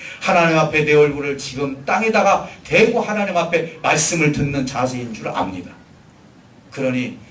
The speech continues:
여호사밧의 이 믿음의 자세를 봤을 때 과연 나는, 그리고 여러분은 하나님 말씀 앞에서 얼마만큼 청종하면서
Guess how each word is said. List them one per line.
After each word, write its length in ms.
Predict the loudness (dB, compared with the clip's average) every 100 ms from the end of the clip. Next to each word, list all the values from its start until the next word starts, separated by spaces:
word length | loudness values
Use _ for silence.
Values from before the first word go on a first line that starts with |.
| -18 -12
여호사밧의 800 | -10 -8 -6 -6 -6 -6 -6 -6
이 240 | -10 -14
믿음의 380 | -16 -14 -14 -14
자세를 420 | -16 -16 -16 -16 -16
봤을 280 | -18 -18 -20 -20
때 80 | -20 -20 -20 -20 -20 -18
과연 440 | -16 -14 -14 -12
나는, 400 | -8 -4 -4 -6 -14 -20 -20
그리고 320 | -20 -16 -14
여러분은 500 | -14 -14 -16 -18 -20 -20 -20 -20 -16
하나님 540 | -4 0 2 0 -2 -2
말씀 440 | -2 -2 -6 -6
앞에서 560 | -6 -6 -8 -6 -6 -6
얼마만큼 760 | -6 -6 -6 -8 -10 -12 -12
청종하면서 880 | -12 -14 -12 -10 -10 -8 -6 -6 -6